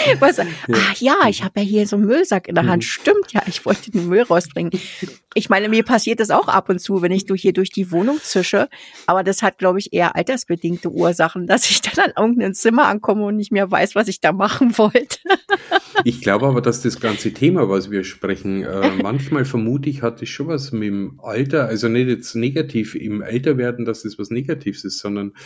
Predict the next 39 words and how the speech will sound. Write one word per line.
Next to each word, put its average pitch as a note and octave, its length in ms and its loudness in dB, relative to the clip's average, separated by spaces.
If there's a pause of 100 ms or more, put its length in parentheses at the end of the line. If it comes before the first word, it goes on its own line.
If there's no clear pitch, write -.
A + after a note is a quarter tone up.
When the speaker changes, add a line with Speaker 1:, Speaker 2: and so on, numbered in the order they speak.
(380)
Speaker 2:
äh, G#2 420 -2
es, G2 80 -6
es - 260 -8
gibt A2 180 -6
ja G#2+ 80 0
also G#2 200 -4
Sachen, G#2+ 420 -4
ich G2+ 160 -8
weiß, A2 280 -4
dass A2 160 -6
ich G2+ 140 -10
nichts C3+ 300 -6
weiß, G2+ 280 -2
umso G#2+ 280 -8
mehr, G2+ 220 -2
dass G#2 160 -8
ich G2 140 -4
weiß, A2 340 -2
oder G2 220 -8
das, G2 200 -12
was G#2 140 -8
wir A#2 140 -2
gerade A#2 160 -6
gesagt - 260 -8
haben, G#2 120 -6
zu G#2+ 140 -8
Risiken A#2 400 -4
und G2+ 180 -4
Nebenwirkungen A2+ 680 -4
der F#2+ 120 -6
Selbstreflexion. F#2+ 1040 -8 (460)
Das G2+ 160 -6
Speaker 1:
Ja. G3 80 4
Speaker 2:
heißt, - 280 -2
die, G2+ 220 -2
die G2 160 -8
Kehrtwende, G2+ 680 -4
die G2 140 -6
Umkehrseite. F#2 920 -6